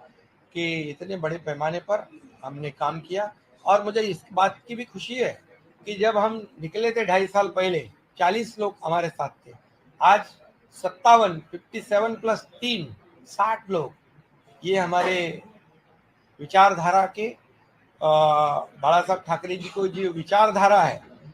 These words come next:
उनकी विचारधारा को हमने आगे बढ़ाया, उनका जो हिंदुत्व का नारा है उसे और मजबूत किया और विकास के,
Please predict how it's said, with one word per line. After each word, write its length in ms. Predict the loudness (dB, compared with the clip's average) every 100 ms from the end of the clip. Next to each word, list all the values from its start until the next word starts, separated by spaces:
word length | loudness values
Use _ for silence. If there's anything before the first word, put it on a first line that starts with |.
| -20 -20 _
उनकी 240 | -14 -8 -6
विचारधारा 600 | 0 4 4 4 4 4
को 140 | 2
हमने 180 | 0 4
आगे 260 | 4 4
बढ़ाया, 400 | 0 -2 -2 -6 -14 -20 _ -20 -12
उनका 300 | -8 2 4
जो 480 | 4 2 4 2 0 -6 _ -18
हिंदुत्व 440 | -12 -10 -4 -4
का 520 | 4 6 8 6 0 -10
नारा 300 | -4 4 6
है 260 | 6 4 -4 _ _ _ -20
उसे 200 | -6 0
और 320 | 4 4 4
मजबूत 340 | -4 -8 -12 -16 _
किया 240 | -14 -14 -16 _ _ _ _ 0
और 440 | 2 0 -10 -12
विकास 480 | -10 4 4 4 -2
के, 80 | -10